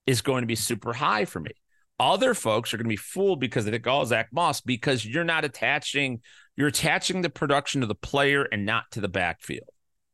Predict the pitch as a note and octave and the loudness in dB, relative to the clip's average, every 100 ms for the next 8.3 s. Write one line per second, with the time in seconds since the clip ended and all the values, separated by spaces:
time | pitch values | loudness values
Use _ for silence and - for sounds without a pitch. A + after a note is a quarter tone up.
0 | _ _ _ - A#2+ A2 C3+ C3 C3+ B2 | _ _ _ -4 -2 0 0 0 0 -2
1 | A2+ A2 - G#2 E2 - - - _ _ | -4 -2 0 -2 -2 -8 -18 -20 _ _
2 | _ _ _ _ _ _ _ _ G#2 C#3 | _ _ _ _ _ _ _ _ 0 2
3 | D3 - A#2 - A#2 A#2 A2 F2+ - - | 0 -2 -6 -4 0 2 2 -2 -8 -4
4 | B2+ A#2+ F#3+ D3 G2 B2 D3+ C3 E2+ F2+ | -4 -2 0 0 2 2 2 0 -2 -2
5 | B2+ C3+ G2 G2 E2+ D2+ - - - _ | 0 0 -2 -4 -6 -8 -14 -20 -20 _
6 | _ _ _ _ _ _ _ _ _ _ | _ _ _ _ _ _ _ _ _ _
7 | G#2+ G#2+ A2 G2 A2+ F#2 E2+ - E2 D#2+ | -2 -2 -4 -2 -2 -2 -4 -6 -6 -8
8 | - - | -14 -16